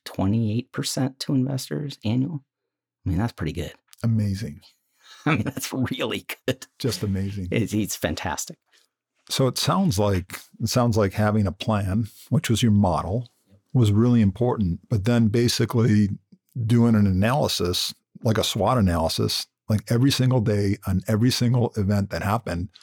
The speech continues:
Speaker 2: that was critical to that was important to make sure that that was put into the model.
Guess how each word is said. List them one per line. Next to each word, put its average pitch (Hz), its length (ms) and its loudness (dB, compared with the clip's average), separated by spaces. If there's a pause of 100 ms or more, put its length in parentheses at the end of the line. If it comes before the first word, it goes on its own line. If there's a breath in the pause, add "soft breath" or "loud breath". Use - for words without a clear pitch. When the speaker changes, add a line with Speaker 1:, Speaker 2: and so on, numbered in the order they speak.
(420 loud breath)
Speaker 2:
that 117 120 0
was 117 160 -2
critical - 380 0
to 101 100 2
that 92 260 2
was 107 140 2
important 107 500 0
to 98 60 2
make 98 180 2
sure - 180 0
that 95 140 0
that 104 180 0
was 95 400 -2 (140)
put 120 180 2
into 123 200 4
the 104 80 2
model. 92 480 0